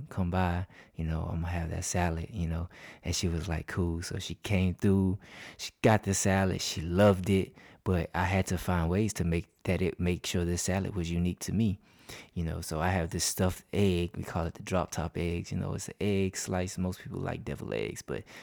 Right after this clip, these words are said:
look, this is egg. Got this special stuffing in the middle of it, and it's topped with, uh, smoked chicken.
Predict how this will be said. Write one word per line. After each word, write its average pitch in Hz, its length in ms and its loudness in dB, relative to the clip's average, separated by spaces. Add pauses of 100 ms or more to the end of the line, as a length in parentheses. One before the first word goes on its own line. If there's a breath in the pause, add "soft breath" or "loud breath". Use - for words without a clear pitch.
(120 loud breath)
look, - 160 -6
this 87 220 -2
is 80 180 -6
egg. 87 400 0 (400 loud breath)
Got 85 240 -4
this 90 140 -6
special 92 400 -2
stuffing 90 540 0
in 85 100 0
the 82 80 -2
middle 87 360 0
of 87 200 -2
it, - 160 -4 (600 loud breath)
and 101 140 4
it's - 100 -4
topped - 380 4
with, 90 300 -2 (120)
uh, 87 520 -6
smoked - 480 2
chicken. - 440 -4